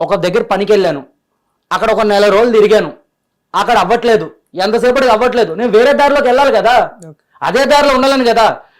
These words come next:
Speaker 1: ఇప్పుడు ఐదు సంవత్సరాలు అయింది ఈ సినిమా, అనౌన్స్‌మెంట్ చేసి షూటింగ్ అయ్యేసరికి ఇన్ని సంవత్సరాలు అయింది. ఇంకొక ఐదు సంవత్సరాలు రాజకీయాల్లో ఉంటాడు కళ్యాణ్ అన్న, అప్పటి వరకు అది అవ్వదు అనుకో మామూలుగా, అప్పటి వరకు ఆయన వెయిట్ చేయలేడు కదా, ఆయన కుటుంబం అనేది ఉండదు కదా. ఇప్పుడు ఆ సినిమా షూటింగ్ కంప్లీట్ అవ్వద-,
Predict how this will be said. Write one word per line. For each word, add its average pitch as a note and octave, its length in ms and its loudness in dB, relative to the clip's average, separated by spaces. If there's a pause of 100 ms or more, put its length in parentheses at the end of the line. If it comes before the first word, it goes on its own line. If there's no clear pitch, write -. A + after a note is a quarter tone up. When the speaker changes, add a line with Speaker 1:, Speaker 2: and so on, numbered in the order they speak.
Speaker 1:
ఇప్పుడు A3+ 160 0
ఐదు A3+ 120 2
సంవత్సరాలు A#3 320 -2
అయింది A#3+ 160 0
ఈ - 20 -2
సినిమా, G#3 320 -4 (720)
అనౌన్స్‌మెంట్ G#3+ 480 -2
చేసి A3 180 2
షూటింగ్ G#3+ 300 0
అయ్యేసరికి G#3+ 300 0
ఇన్ని G3+ 120 -2
సంవత్సరాలు G#3 260 0
అయింది. D#3+ 260 -6 (720)
ఇంకొక C4 240 -2
ఐదు B3+ 100 0
సంవత్సరాలు B3 380 0
రాజకీయాల్లో A#3+ 440 0
ఉంటాడు A#3 200 -2
కళ్యాణ్ G#3 280 2
అన్న, F#3 100 -4
అప్పటి B3 340 -2
వరకు C#4 140 0
అది C4 100 2
అవ్వదు A#3+ 200 0
అనుకో A3+ 280 0
మామూలుగా, F#3+ 540 0 (220)
అప్పటి F#3 200 -2
వరకు C4+ 120 2
ఆయన C4+ 140 0
వెయిట్ B3 260 0
చేయలేడు C4 200 0
కదా, G3+ 140 0
ఆయన G#3 120 -2
కుటుంబం A#3 420 -4
అనేది A#3+ 240 0
ఉండదు G#3+ 180 -2
కదా. A3+ 180 -4 (760)
ఇప్పుడు B3+ 360 0 (120)
ఆ F3 160 0
సినిమా B3+ 640 -2 (140)
షూటింగ్ A#3+ 360 -2
కంప్లీట్ A3 280 0
అవ్వద-, F#3+ 340 -2